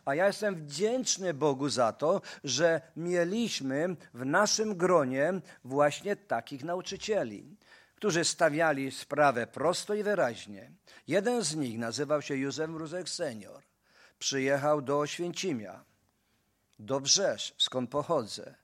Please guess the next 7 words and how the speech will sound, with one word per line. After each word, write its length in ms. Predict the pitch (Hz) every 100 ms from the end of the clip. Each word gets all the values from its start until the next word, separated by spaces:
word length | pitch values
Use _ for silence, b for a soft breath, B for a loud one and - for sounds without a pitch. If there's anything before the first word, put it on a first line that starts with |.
| b b b b -
I 100 | 139
tam 240 | 135 160
mojej 380 | 180 202 208 202
babci 520 | 156 131 - - 151
zwiastował 720 | 147 160 170 - 160 175 180 -
taką 340 | - 220 180 139
Ewangelię. 800 | 120 123 120 120 107 104 110